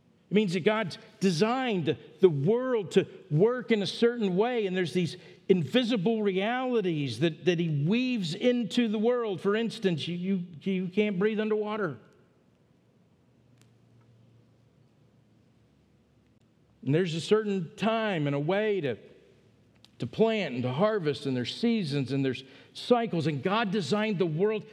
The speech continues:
to function in a certain way, and invisible realities that we might call, we might call them laws of nature or, or laws of the universe. And the Bible says he created those also. For by him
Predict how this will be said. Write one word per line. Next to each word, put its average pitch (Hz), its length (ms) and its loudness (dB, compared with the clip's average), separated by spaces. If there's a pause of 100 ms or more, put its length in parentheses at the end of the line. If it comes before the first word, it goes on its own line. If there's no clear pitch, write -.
(200)
to 170 80 2
function 220 520 0
in 202 140 0
a 175 60 -2
certain 214 380 0
way, 202 180 2
and 175 100 -2
invisible 202 680 0
realities 196 680 0 (240)
that 190 140 6
we 220 180 2
might 208 460 -2
call, 185 160 4
we 214 120 0
might 202 220 -2
call 196 160 4
them 160 100 -2 (280)
laws 190 260 4
of 156 140 0
nature 180 640 2
or, 143 60 -2
or 175 440 0
laws 190 300 0
of 160 120 -2
the 156 80 0
universe. 190 640 0
And 170 120 2
the 160 40 0
Bible 214 360 0
says 202 220 -2 (220)
he 285 140 6
created 247 640 2
those 220 260 0
also. 214 600 -2 (380)
For 240 360 2
by 214 460 0
him 226 360 -2